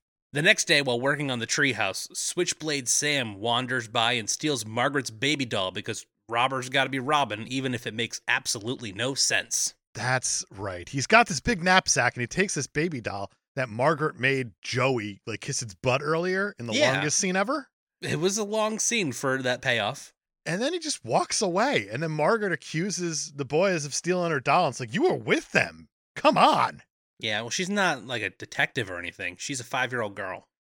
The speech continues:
Speaker 2: But she's got the biggest glasses in the world. She should see extra good to see that the boys never moved.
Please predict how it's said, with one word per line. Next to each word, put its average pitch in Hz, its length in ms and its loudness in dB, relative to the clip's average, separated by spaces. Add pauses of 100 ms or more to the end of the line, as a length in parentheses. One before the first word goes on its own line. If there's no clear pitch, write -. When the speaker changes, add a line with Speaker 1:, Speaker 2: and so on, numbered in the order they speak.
(120)
Speaker 2:
But 311 120 0
she's 277 100 4
got 277 180 4
the 240 80 0
biggest 240 280 0
glasses 247 400 2
in 208 80 -6
the 202 40 -2
world. 240 300 2
She 220 100 -4
should 226 280 -2
see 240 260 -2 (340)
extra 320 380 4
good 170 340 2 (260)
to 240 100 -4
see 220 420 -2 (380)
that 196 240 6 (100)
the 190 80 2
boys 269 400 4
never 208 240 4
moved. 269 560 6